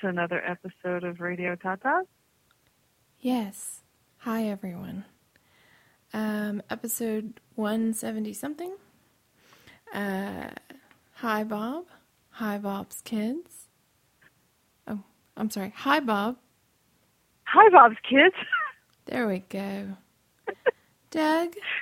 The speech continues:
Speaker 2: <laughs> I, I don't know why you looked so different on <laughs> Friday morning. <laughs> Maybe 'cause you weren't there and you were in Oklahoma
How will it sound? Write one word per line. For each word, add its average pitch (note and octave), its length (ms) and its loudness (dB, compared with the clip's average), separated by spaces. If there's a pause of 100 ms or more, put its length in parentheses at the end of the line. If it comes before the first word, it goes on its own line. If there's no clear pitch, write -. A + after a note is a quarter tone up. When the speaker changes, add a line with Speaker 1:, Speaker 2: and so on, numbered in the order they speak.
(540)
Speaker 2:
<laughs> - 880 -20
I, B3 100 2 (1300)
I - 60 -16
don't C4+ 140 -4
know C#4 160 2
why B3+ 160 4
you B3+ 180 0
looked C#4 280 -2
so D#4 260 0
different B3+ 480 0
on B3 120 2
<laughs> F#3 40 -6
Friday A#3+ 500 0
morning. A3 760 -2
<laughs> - 880 -8
Maybe E4 340 2
'cause C4+ 240 0
you A3 100 2
weren't C#4+ 300 0
there E4 260 0
and A#3 160 0
you B3+ 100 0
were A#3+ 140 2
in A#3 140 0
Oklahoma A3+ 800 4